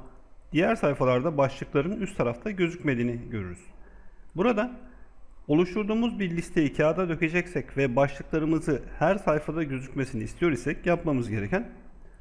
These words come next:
sayfa düzeni sekmesine geldiğinizde yaz-, başlıkları yazdır ifadesine tıklamaktır. Başlıkları yazdıra tıkladıktan sonra eğer üste yenilenecek satırlarınız varsa, yani her sayfanın başında çıkmasını istediğiniz satırlar varsa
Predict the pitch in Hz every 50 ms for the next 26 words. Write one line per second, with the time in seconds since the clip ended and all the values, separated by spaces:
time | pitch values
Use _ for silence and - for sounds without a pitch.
0 | - - - - 156 151 175 175 - 226 208 214 190 165 139 - - 135 - -
1 | 123 - - 123 113 117 117 113 107 104 104 104 98 92 104 101 107 135 - -
2 | - - - - - - - - - 131 139 156 151 139 131 139 143 147 - -
3 | 180 175 - 180 190 196 196 185 170 175 170 202 196 170 160 - - 131 113 107
4 | 104 - 165 190 233 - - - - 131 113 101 92 - - - - - - -
5 | - - - - - - - - - - - - 131 139 143 - - - - 220
6 | 220 233 220 214 202 196 208 214 214 - - - 185 175 175 175 196 208 220 202
7 | - 139 120 123 143 156 147 143 175 - - - - - - - - - - -
8 | - 151 147 - - 214 220 220 208 185 175 175 165 170 165 165 160 185 196 -
9 | - 160 - - 131 117 113 113 117 120 110 120 139 147 139 - - 110 98 104
10 | 117 131 127 110 - - - 127 139 165 165 - 175 160 156 - 147 143 135 123
11 | 123 120 - 131 131 151 151 - - - - 120 113 - 147 147 143 - 127 110
12 | 107 107 - - 110 - - 107 110 110 110 107 113 110 104 - - - 165